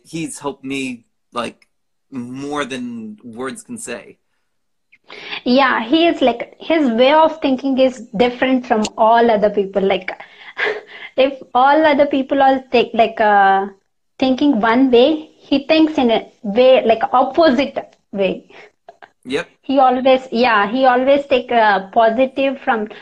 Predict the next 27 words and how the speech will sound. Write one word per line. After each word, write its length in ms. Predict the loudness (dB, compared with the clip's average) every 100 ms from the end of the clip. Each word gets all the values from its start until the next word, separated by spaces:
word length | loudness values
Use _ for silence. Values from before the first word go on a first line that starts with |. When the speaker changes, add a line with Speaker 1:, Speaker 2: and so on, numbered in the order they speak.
| -4
Speaker 2:
like, 220 | -4 0
uh, 220 | 0 2 0
I 160 | -2
saw 260 | -2 0 2
one 320 | 2 0 0
post, 460 | 0 2 2 -2 0
uh, 360 | 2 4 2 -2 -14 -4
this 340 | 0 0 0
week 260 | -2 -2 -2 -2
about 360 | 2 4 2 -2
weed 540 | -2 0 0 -2 -6 -12 _ _ _ _ _ _ _ _ _ _ _ _ _ _ _ _ _ _ _ _ _ _ _ -4
on 200 | -2 0
his 140 | 0
Speaker 1:
About 140 | 0 0
Speaker 2:
channel. 420 | 0 0 -2 -6 _ _ _ _ _ _ _ _
Weed? 140 | 2
Weed, 360 | 4 4 2 0
yeah. 400 | 0 2 0 -4 -14 _
Speaker 1:
Okay. 360 | -12 -10 -10 -10 _ _ _ _ _ _ _ _ _
Speaker 2:
So, 480 | 0 2 4 4 2
like, 220 | 0 -2
his 280 | -2 -2 0
description 600 | 2 0 0 -2 0 -2
is 200 | -2 -4 -4
awesome. 460 | -2 -2 -2 -8 -4 -2
<laughs> 40 | -4 -6 _ -18 -14
Speaker 1:
Mm. 320 | -12 -10 -10